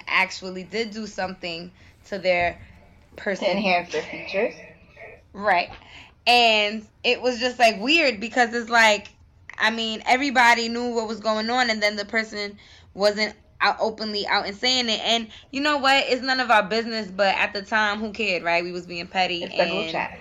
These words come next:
Speaker 2: so no matter.
Speaker 1: Right, it's a group chat. That's what it's for, to throw shade. So then that's what happened.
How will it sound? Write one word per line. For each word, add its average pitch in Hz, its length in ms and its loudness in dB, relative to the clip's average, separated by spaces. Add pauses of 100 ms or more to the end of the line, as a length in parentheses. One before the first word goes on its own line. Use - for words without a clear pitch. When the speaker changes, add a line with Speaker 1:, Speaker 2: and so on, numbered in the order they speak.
(140)
Speaker 2:
so 156 260 0
no 170 140 -6
matter. 160 320 -8
Speaker 1:
Right, 180 260 0
it's 190 140 -6
a 214 60 -8
group 240 200 -10
chat. 180 160 0
That's 190 160 2
what 214 80 -6
it's 202 140 -6
for, 196 260 -2
to 175 140 -10
throw 208 280 -2
shade. 180 480 -6 (440)
So 233 240 -2
then 226 240 2
that's 233 280 4
what 226 120 -2
happened. 190 680 0